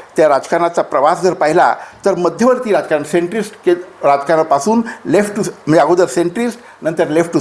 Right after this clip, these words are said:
center आणि आज राईटिस्ट असा तो प्रवास हा, अ, झालेला आहे. आणि तिथं आज आपल्याला असं दिसतं की स-, कोणते सामाजिक आणि राजकीय शक्ती ह्या अग्रभागी आहेत किंवा अधिक जास्त,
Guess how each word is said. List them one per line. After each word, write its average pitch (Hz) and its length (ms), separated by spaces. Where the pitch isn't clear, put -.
center 180 300
आणि 147 160
आज 143 240
राईटिस्ट 127 520
असा 180 260
तो 214 160
प्रवास 135 440
हा, 139 260
अ, 131 140
झालेला 127 380
आहे. 139 240
आणि 269 220
तिथं 240 400
आज 226 220
आपल्याला 226 300
असं 196 160
दिसतं 156 440
की 254 160
स-, - 140
कोणते 262 340
सामाजिक 220 480
आणि 214 160
राजकीय 196 320
शक्ती 185 320
ह्या 185 120
अग्रभागी 127 440
आहेत 123 120
किंवा 143 160
अधिक 147 180
जास्त, 135 360